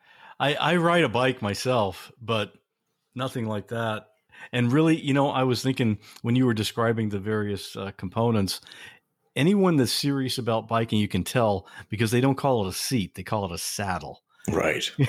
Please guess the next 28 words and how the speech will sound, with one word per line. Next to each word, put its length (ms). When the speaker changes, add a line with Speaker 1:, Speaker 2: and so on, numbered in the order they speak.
Speaker 1:
<laughs> 320
So 180
obviously 480
you're 220
a, 60
you're 240
a 40
serious 440
cyclist. 480
You 60
know, 100
here 260
in 120
the 100
Tampa 320
Bay 260
area, 480
every 260
Saturday 400
morning, 380
if 120
I'm 160
out, 300
there 200
are 480
always 420
large 680
groups 460